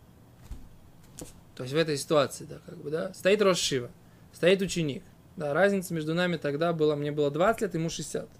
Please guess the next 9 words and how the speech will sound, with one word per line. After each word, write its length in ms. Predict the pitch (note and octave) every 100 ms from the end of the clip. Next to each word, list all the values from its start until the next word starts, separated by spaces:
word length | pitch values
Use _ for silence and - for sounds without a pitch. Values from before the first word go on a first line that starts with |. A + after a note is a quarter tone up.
| - -
как 100 | - E3+
бы, 140 | F#3+
да. 80 | A3 - - - - - - - - - - - -
Он, 240 | E3 F#3 G3
так 120 | E3+
сказать, 220 | D3 D#3
там 200 | C3+ C3
знает, 400 | B2+ D#3 E3+ D#3+ -
ну, 260 | F3+ F3